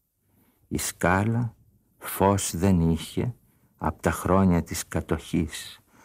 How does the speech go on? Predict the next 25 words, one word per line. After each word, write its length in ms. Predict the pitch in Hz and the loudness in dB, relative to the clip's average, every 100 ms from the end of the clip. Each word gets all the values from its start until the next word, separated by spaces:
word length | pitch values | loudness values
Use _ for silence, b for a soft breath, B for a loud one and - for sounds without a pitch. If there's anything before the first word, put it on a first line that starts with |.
| b | b
τότε 280 | - 82 - | -4 -2 -2
που 160 | - 85 | 0 0
οι 60 | |
γύφτοι, 720 | 76 69 92 92 - - - - | 0 0 -2 -2 -6 -6 -6 -4
γδύνοντας 680 | 90 78 95 90 78 76 78 | -4 0 2 4 2 0 -2
το 120 | - 78 | -2 -2
διαμέρισμα 760 | 76 73 78 87 78 71 73 | 0 2 2 2 0 -2 -4
των 180 | - 78 | 0 0
Εβραίων, 600 | 80 71 87 92 127 - - b b b b | 0 2 2 4 2 -2 -6 b b b b
είχαν 480 | - 90 90 85 82 - | -2 0 2 2 0 -4
κλέψει 680 | - 90 101 - - 131 - _ | 0 2 2 -4 -6 -6 -8 _
κι 100 | - | 0
όλους 420 | 87 82 73 78 | 2 4 2 -2
τους 160 | - 71 | -4 -4
διακόπτες. 880 | 76 73 - 76 73 - 73 - - _ _ _ - - B B B B B B B _ _ - | 0 -2 -2 -4 -4 -6 -8 -8 -12 _ _ _ -20 -20 B B B B B B B _ _ -6
Ο 120 | 82 | -4
γέρος 720 | 78 92 95 120 135 - - - _ _ | 2 2 4 2 -2 -4 -10 -14 _ _
ψαχούλευε, 960 | - - 80 - 85 82 90 110 127 127 _ _ b b b - | -6 -2 -2 -2 0 2 0 0 -2 -4 _ _ b b b -4
έπαιρνε 560 | 95 98 - 85 82 | 0 0 0 0 0
το 140 | - 82 | 0 -4
κλειδί 500 | - 80 73 113 131 _ _ _ | -2 -4 0 -2 -4 _ _ _
και 140 | - 87 | -4 0
άνοιγε 480 | 92 82 76 85 | 2 2 2 0
σιγά 480 | 82 - 78 101 92 | -2 -4 -2 0 -2
σιγά, 580 | - - 78 82 82 90 | -4 -6 -6 -4 -4 -8